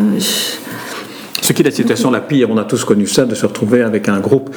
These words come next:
Speaker 2: qui a une passion commune pour quelque chose qui ne nous
Speaker 1: Oui.
Speaker 2: intéresse pas, et puis on est complètement
Speaker 1: Oui,
Speaker 2: dans un
Speaker 1: oui.
Speaker 2: autre langage à la limite. C'est une langue
Speaker 1: Oui.
Speaker 2: étrangère qui se parle.
Speaker 1: Oui, mais en plus, Éléonore est amoureuse de Vito, et, euh, elle est à peine arrivée qu'il lui offre en cadeau un bel aviateur.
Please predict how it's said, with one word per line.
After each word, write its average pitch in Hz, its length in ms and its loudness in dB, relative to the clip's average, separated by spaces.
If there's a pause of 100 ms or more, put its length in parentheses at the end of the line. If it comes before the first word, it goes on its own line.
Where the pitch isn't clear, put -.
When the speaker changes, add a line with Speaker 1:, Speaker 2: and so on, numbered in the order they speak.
(160)
Speaker 2:
qui 117 100 2
a - 20 6
une 110 100 0
passion 117 380 2
commune 117 360 2
pour 110 100 0
quelque 113 240 2
chose 120 240 0
qui 107 100 4
ne 113 60 4
nous 107 80 2
Speaker 1:
Oui. 117 40 2
Speaker 2:
intéresse 95 340 0
pas, 160 120 2 (340)
et 110 80 2
puis - 180 2
on 110 100 2
est 95 60 -2
complètement 120 560 0
Speaker 1:
Oui, 277 140 4
Speaker 2:
dans 117 240 0
un 110 60 2
Speaker 1:
oui. 127 160 2
Speaker 2:
autre 165 280 2
langage 147 540 2
à 120 80 2
la 117 80 4
limite. 110 260 0
C'est - 160 -2
une 135 100 4
langue 135 140 2
Speaker 1:
Oui. 135 40 2
Speaker 2:
étrangère 120 440 0
qui 113 100 -8
se - 100 -10
parle. 233 140 2
Speaker 1:
Oui, 262 180 2
mais 240 140 2 (160)
en 214 120 4
plus, 240 240 2
Éléonore 226 500 4
est 202 140 0
amoureuse 202 440 2
de 269 60 4
Vito, 240 420 2 (420)
et, 226 320 4 (100)
euh, 202 340 4
elle 202 120 4
est 202 160 0
à 202 40 4
peine 247 240 4
arrivée 214 640 4
qu'il 214 220 2
lui 220 160 4
offre 302 240 0
en 208 80 6
cadeau 214 500 2 (200)
un 208 80 6
bel 208 220 2
aviateur. 196 760 0